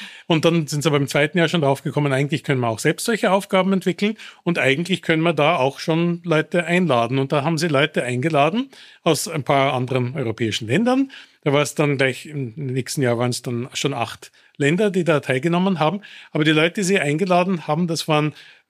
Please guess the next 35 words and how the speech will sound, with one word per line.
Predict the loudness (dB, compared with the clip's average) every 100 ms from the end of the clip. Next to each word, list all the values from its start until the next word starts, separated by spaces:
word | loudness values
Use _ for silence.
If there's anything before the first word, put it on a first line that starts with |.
| _ -10
zum | -2 -2
großen | 2 0 0 -4 -4
Teil | 0 2 2
Leute, | 2 2 0 0 -2
die | 0 -2 0
irgendwie | 0 0 -4 -4 0 2 2 0 -2
tätig | -2 -2 -4 -2
waren | 0 2
im | 0 0
Bereich | -2 2 2 2 -4 0
der | 2 2 2 -2 -4
mathematischen | -8 -4 0 0 0 -4 -2
Olympiaden | -2 -2 -2 -4 -2 -2 -2 -2 -2
und | -4 -2
der | -4 -4 -6 -10
Olympiadewettbewerbe | -10 -8 -6 -4 -2 -2 -4 -8 -6 0 0 2 0
in | 0
den | -2
Naz-, | -4 -6 -14
auf | -8
nationaler | -6 -4 -2 0 0
Ebene, | 0 -2 -4
zumindest | -4 -2 -2 -4
in | -4
den | -2
jeweiligen | 0 0 -2 -2
Ländern, | -4 -6 -14 -20 -20 -20 _ _
die | -6
da | -4
so | -4 -4
waren. | -6 -6 -18 -20 _
Es | -2
war | -2
so | 0 0
mehr | 2 4 4 2